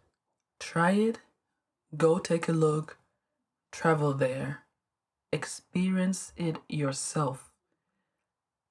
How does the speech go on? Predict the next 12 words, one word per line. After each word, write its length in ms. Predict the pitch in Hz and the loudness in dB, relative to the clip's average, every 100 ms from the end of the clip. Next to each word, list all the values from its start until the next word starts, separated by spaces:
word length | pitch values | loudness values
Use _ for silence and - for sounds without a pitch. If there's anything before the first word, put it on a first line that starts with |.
| _ _ | _ _
And 200 | - 226 | -2 0
then, 460 | 233 269 202 131 143 _ _ _ _ _ _ _ _ _ _ _ _ _ - | 2 2 2 -2 -6 _ _ _ _ _ _ _ _ _ _ _ _ _ -10
and 120 | 196 | 0
then 400 | 208 202 147 - | 2 2 0 -2
you 120 | - | -4
can 220 | 165 175 160 | -2 -2 -2
talk 320 | - 170 160 | 0 0 2
about 300 | 147 143 135 | 2 2 2
it 120 | 139 | 0
or, 160 | - 143 | 0 0
like, 340 | 139 135 - - _ _ | 0 -2 -6 -16 _ _
have 320 | - 156 143 | -2 -2 -2